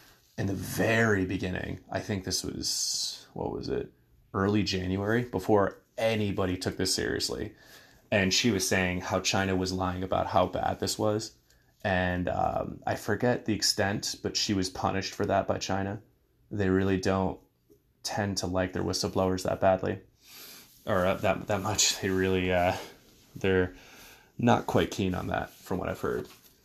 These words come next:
Um, granted, I don't think any government is really that proud of it. I'm sure the United States has probably had some, uh, its hand in dealing with, uh, you know, dealing with whistleblowers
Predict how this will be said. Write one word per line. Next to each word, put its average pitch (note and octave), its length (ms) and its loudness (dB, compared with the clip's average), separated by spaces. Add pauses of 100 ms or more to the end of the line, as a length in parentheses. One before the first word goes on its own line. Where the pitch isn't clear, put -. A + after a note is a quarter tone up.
(320)
Um, F#2 480 0 (120)
granted, G2 240 4
I F#2+ 40 6
don't G2 140 0
think F#2+ 200 -2
any F#2 160 -2
government F#2 600 0
is F2+ 180 -4
really F2+ 260 -2
that F#2 320 0
proud F#2 320 0
of F#2+ 140 0
it. G#2 300 2
I'm F#2+ 160 -2
sure - 220 0
the F#2 60 0
United F#2 260 0
States F#2 340 -4
has F2+ 100 -2
probably F#2 320 0
had F#2+ 240 0
some, F2 180 -4 (300)
uh, E2 400 0 (600)
its - 160 0
hand G2 520 -4 (200)
in F#2 120 -8
dealing F#2 300 -6
with, F#2+ 300 -2
uh, A2+ 320 -4 (560)
you G2 100 -10
know, F#2 240 -6 (1900)
dealing F#2+ 220 0
with F#2+ 120 -2
whistleblowers G2 800 0